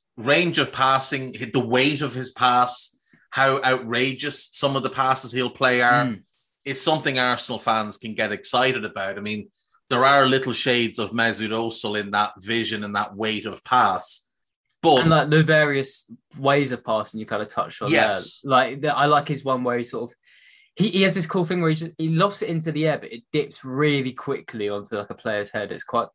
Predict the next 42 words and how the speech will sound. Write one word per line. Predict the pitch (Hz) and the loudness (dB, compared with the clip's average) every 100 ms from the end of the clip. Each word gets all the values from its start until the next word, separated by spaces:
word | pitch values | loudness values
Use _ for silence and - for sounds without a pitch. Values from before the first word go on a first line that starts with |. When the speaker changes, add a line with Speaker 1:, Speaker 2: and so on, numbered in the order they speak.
| - | 0
Speaker 1:
Yeah, | 196 | 2
it's | 156 | 2
like | 214 190 | 0 0
a | |
scoop | - - - 285 302 - | 0 -2 0 -2 -2 -4
pass. | 123 98 95 | -2 0 -2
It's | 127 127 | -6 -2
weird. | 190 202 | 2 2
It's | - | 4
Speaker 2:
Yeah. | 220 220 | 6 6
Speaker 1:
almost | 175 120 | 6 2
like | 190 | 0
he | 185 160 | -4 -6
just | 165 - | -8 -8
throws | - 175 202 202 - | 0 2 2 -2 -8
the | |
ball | 143 139 113 92 90 _ _ _ _ | -6 -4 -4 -6 -12 _ _ _ _
to | 147 | -4
where | 147 143 | 2 2
he | 135 | 2
wants | 127 120 120 - | 0 -2 -4 -4
it | 180 | 0
to | |
Speaker 2:
Yeah, | 156 | 6
Speaker 1:
be. | 247 | 6
And | - 202 | 6 6
Speaker 2:
that's | 196 | 6
Speaker 1:
it | |
Speaker 2:
a | 202 | 6
Speaker 1:
is | |
Speaker 2:
good | 226 190 | 6 4
word, | 214 | 4
Speaker 1:
interesting. | 233 160 196 | 4 2 -2
Speaker 2:
isn't | 165 | -4
it? | 117 - _ _ 247 220 | -6 -8 _ _ -10 0
That's | 214 | 4
a | 190 | 4
Speaker 1:
I'm | |
Speaker 2:
very | 185 185 | 4 6
good | 220 | 4
Speaker 1:
just | 160 - | 4 -2
Speaker 2:
description. | 175 - 120 | -8 -8 -8